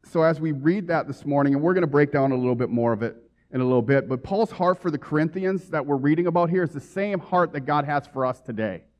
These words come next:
He doesn't want us to misunderstand spiritual gifts. He wants us to seek spiritual gifts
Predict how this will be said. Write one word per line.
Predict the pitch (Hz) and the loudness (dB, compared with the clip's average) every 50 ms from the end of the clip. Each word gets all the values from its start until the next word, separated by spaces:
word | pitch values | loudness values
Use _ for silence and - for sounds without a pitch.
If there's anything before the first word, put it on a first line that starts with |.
| _ _ _ _ _ _ _ _ _ _ _ _ _ _ _ _ _ _ | _ _ _ _ _ _ _ _ _ _ _ _ _ _ _ _ _ _
He | - 170 160 | -8 -8 -6
doesn't | 135 139 180 196 226 190 214 107 | 0 2 2 2 2 0 -6 -8
want | 151 151 160 160 165 165 | -6 -2 -2 0 0 -2
us | 151 156 | -4 -4
to | - 156 | -4 -2
misunderstand | 135 123 131 151 160 147 - 165 156 143 135 123 - - - - 147 143 139 135 123 104 98 98 - - _ _ _ _ _ _ _ _ _ _ _ _ _ _ _ _ | 0 2 2 2 0 0 0 -2 -2 -2 -2 -4 -6 -12 -8 -4 -4 -2 -2 -2 -4 -6 -8 -12 -18 -20 _ _ _ _ _ _ _ _ _ _ _ _ _ _ _ _
spiritual | _ _ - - 147 143 135 127 127 143 127 | _ _ -4 0 2 2 2 0 0 -4 -4
gifts. | 113 101 117 113 101 92 - - - _ _ _ _ _ _ _ _ _ _ _ _ _ _ _ _ _ | -2 -2 -2 -2 -2 -4 -8 -16 -20 _ _ _ _ _ _ _ _ _ _ _ _ _ _ _ _ _
He | - 190 185 | -4 -2 0
wants | 165 160 196 214 226 240 220 - - | 2 2 2 2 2 2 0 0 0
us | 170 147 131 - - - _ _ _ _ | 0 0 0 -2 -8 -20 _ _ _ _
to | - 143 | -10 -10
seek | - - - - 190 180 151 120 - - - - _ _ _ _ _ | -10 -10 -8 -6 -4 -2 -2 -4 -6 -16 -20 -20 _ _ _ _ _
spiritual | _ _ - - 151 143 131 117 - - 120 | _ _ -4 0 2 2 2 0 -2 -6 -6
gifts | 107 101 113 107 98 95 - - - _ _ _ | -6 -4 -6 -6 -6 -8 -12 -20 -20 _ _ _